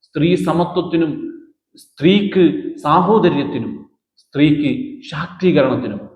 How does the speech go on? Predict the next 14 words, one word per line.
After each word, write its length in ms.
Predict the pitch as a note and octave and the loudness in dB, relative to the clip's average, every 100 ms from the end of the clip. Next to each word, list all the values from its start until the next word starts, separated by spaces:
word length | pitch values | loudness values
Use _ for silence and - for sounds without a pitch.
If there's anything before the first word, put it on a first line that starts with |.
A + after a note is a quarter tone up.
| _ _ - | _ _ -12
പ്രവാചകൻ 520 | A2+ C3 D3 D3+ D3 | 0 2 4 4 2
നടത്തിയ 460 | C3+ - B2+ A2+ - - - _ _ | 2 -2 -4 -6 -6 -14 -20 _ _
വിപ്ലവാത്മകമായ 1200 | B2+ B2+ E3 D#3+ E3+ F#3 - F3+ D#3+ D3 C#3 C3 | -10 0 2 6 4 4 0 2 2 2 0 0
വി-, 400 | B2 B2 B2+ B2 | 0 0 -2 -4
വിളംബരത്തിന്റെ 1000 | B2 C#3+ D#3+ E3 C#3+ C3+ C3 B2 A#2+ - - _ _ _ - | 2 4 4 2 0 -2 -4 -2 -2 -4 -18 _ _ _ -18
അനന്തരഫലം 680 | A2+ B2+ B2+ A#2 G#2+ G2+ - - - | -6 2 4 4 0 -4 -10 -16 -8
നമ്മുടെ 260 | A#2+ A#2 | -4 -2
മക്കൾ, 320 | A2+ A2+ A2+ G2+ - _ _ _ | -2 -6 -10 -12 -14 _ _ _
നമ്മുടെ 160 | A#2 B2 | -6 -4
വീടിന്റെ 380 | A#2 B2 B2+ B2 | 0 2 2 0
സന്തോഷങ്ങളല്ലേ? 840 | A2 A2+ A#2 - A2+ G#2 F#2+ F#2 - _ _ _ | -2 -6 -6 -6 -6 -6 -6 -8 -12 _ _ _
അവരുടെ 260 | C#3+ G3+ G3+ | 2 4 4
പുഞ്ചിരിക്കുന്ന 640 | E3+ F3 F#3 F#3 F3+ E3+ | 2 2 2 2 0 0
പൂമുഖം 800 | D3 D3 D#3+ D3 C3+ - - - | -2 -2 0 0 0 -4 -12 -20